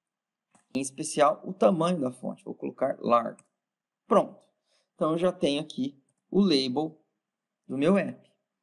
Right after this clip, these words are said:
Também vou fazer o quê? Vou pegar aqui só para nós utilizarmos. E vou definir no meu content page, que é a página que eu estou programando, o title dela,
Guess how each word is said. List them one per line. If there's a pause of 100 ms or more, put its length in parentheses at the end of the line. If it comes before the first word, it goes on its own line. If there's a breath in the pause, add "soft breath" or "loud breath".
(480)
Também
vou
fazer
o
quê? (420)
Vou
pegar
aqui
só
para
nós
utilizarmos. (640)
E
vou (280)
definir (640)
no
meu
content
page, (380)
que
é
a
página
que
eu
estou
programando, (680)
o
title
dela,